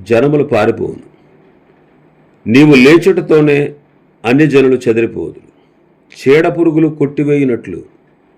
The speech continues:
మీ సొమ్ము దోచబడును, మిడతలు ఎగిరిపడినట్లు శత్రువులు దాని మీద పడుదురు." మూడు నాలుగు వచనాల్లో మనం చూస్తే,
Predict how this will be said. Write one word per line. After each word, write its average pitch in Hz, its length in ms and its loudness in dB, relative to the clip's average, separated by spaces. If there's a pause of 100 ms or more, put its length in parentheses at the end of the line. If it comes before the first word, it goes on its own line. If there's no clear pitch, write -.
(640)
మీ 117 160 0
సొమ్ము 143 340 -2
దోచబడును, 110 720 -6 (240)
మిడతలు 151 520 -2
ఎగిరిపడినట్లు 135 1120 -2 (600)
శత్రువులు 123 480 -6
దాని 98 280 -8
మీద 92 180 -10 (1080)
పడుదురు." - 500 -14 (1500)
మూడు 135 220 2
నాలుగు 123 280 2
వచనాల్లో 110 400 -4
మనం 98 280 -6
చూస్తే, - 420 -12